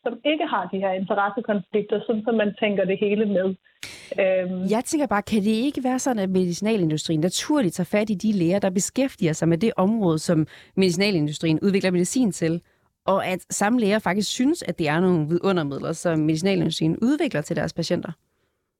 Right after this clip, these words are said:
Speaker 1: Jo, det har du ret i, og, øh, og jeg synes også, det vil være fantastisk, hvis det her er et, et rigtig godt lægemiddel. Øhm, men, men vi er bare også nødt til med alle nye lægemidler at være en lille smule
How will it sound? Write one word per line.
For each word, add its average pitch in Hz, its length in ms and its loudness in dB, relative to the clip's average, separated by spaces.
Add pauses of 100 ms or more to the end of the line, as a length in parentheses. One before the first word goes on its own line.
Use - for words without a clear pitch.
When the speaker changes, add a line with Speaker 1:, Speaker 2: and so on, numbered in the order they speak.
(440)
Speaker 1:
Jo, 277 220 2 (180)
det 262 100 2
har 277 120 0
du 262 60 2
ret 254 360 0
i, 226 60 2 (140)
og, 202 260 2
øh, 185 160 2 (100)
og 202 140 2
jeg 220 220 0
synes 285 260 -2
også, 233 240 0
det 262 80 -2
vil 208 80 0
være 185 200 0
fantastisk, 294 640 -2 (100)
hvis 220 200 -2 (300)
det 233 120 2
her 226 160 2 (180)
er 294 60 -4 (180)
et, 220 180 -2 (300)
et 202 120 -2
rigtig 208 300 -4
godt 208 240 0
lægemiddel. 208 600 0 (640)
Øhm, 196 580 0 (500)
men, 220 140 2 (400)
men 226 180 2
vi 226 100 2
er 220 160 -2
bare 294 160 0
også 285 140 -2
nødt 269 200 0
til 262 120 0
med 247 200 0
alle 269 180 2 (120)
nye 247 200 2 (100)
lægemidler 226 480 0
at 190 120 -2
være 233 120 -2
en 240 100 0
lille 320 240 0
smule 262 340 0